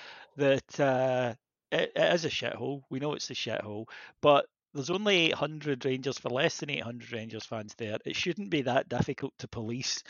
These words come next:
and yet again, it just looks like Celtic and the police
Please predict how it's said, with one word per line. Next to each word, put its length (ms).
and 760
yet 260
again, 580
it 180
just 220
looks 260
like 420
Celtic 480
and 100
the 60
police 340